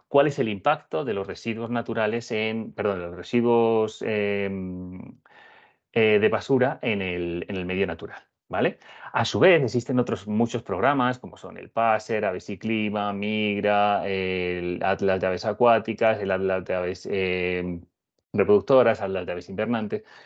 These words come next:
que, bueno, que no se hacen todos los años, se hacen, pues, algunos, los atlas se hacen normalmente cada dos, para ir viendo cómo va evolucionando este estado de conservación de las especies. ¿Se hacen en todo momento a lo largo de todo el año? Bueno, hay programas que sí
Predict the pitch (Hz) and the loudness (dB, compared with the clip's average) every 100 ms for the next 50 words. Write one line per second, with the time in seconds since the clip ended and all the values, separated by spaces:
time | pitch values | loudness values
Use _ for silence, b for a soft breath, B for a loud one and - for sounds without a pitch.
0 | B - 117 107 - _ 113 104 - - | B 2 2 2 -2 _ 0 0 -2 -6
1 | 117 123 139 143 113 120 123 135 175 165 | -2 0 -2 -4 0 2 2 2 -2 -2
2 | 151 151 117 104 101 95 95 - 95 87 | -4 -4 -6 -6 -6 -6 -10 -12 -8 -6
3 | 95 98 98 92 117 107 - 104 101 95 | -4 -2 -2 0 2 2 -2 -4 -6 -6
4 | 95 95 95 95 95 95 120 151 151 - | -6 -4 -4 -4 0 2 4 4 2 -6
5 | B B B B 117 101 101 113 113 113 | B B B B 2 4 4 2 2 2
6 | 117 120 110 113 101 107 107 113 120 117 | 2 0 0 -2 -2 0 2 2 0 -2
7 | 98 98 104 110 104 95 - 107 101 95 | -8 -6 -4 -2 -4 -8 -2 0 2 0
8 | 90 87 - 95 - 101 101 101 101 90 | -2 -4 -8 -6 0 0 0 -2 -4 -4
9 | - 101 117 - 104 87 85 - - - | 0 0 0 -2 0 0 -4 -14 -14 -16
10 | - - - b b b b b b _ | -16 -20 -20 b b b b b b _
11 | - 156 160 208 196 180 196 180 185 180 | 2 4 6 2 2 0 -2 -2 -4 -4
12 | 190 175 175 170 180 170 170 165 175 185 | -6 -2 -2 0 -2 -2 -2 0 0 2
13 | 147 - 113 90 - 101 - 98 95 98 | 0 -4 -6 -8 -6 -4 0 2 2 0
14 | - 123 196 - | 0 0 0 -4